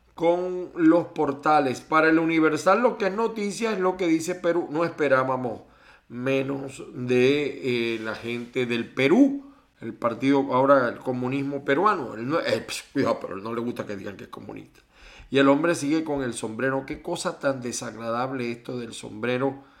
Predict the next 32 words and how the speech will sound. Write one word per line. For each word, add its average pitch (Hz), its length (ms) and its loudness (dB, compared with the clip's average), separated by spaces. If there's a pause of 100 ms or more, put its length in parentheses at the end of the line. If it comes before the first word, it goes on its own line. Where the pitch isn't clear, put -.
(220)
Se - 160 -10
ve 117 140 -4
hasta 143 240 -8
ridículo, 123 600 -4
pero 107 140 -8
ahí 120 140 -2
está 143 180 -6
el 156 120 -12
tipo 165 280 -6
montado 127 540 -4
y 113 40 -6
él 117 140 -10
cree 160 220 -4
que 175 100 -4
se 135 120 -8
está 127 200 -10
luciendo 113 580 -8
con 110 200 -16
eso. - 240 -20 (640)
Perú 196 300 8
respalda 202 640 8
diálogo 170 560 4
entre 147 260 0
gobierno 160 580 4
y 180 80 4
oposición 135 720 0
venezolana. 139 800 2
No 113 160 -6
esperábamos 123 720 2
menos 117 440 -6 (520)
del 120 480 0
Perú. 135 640 2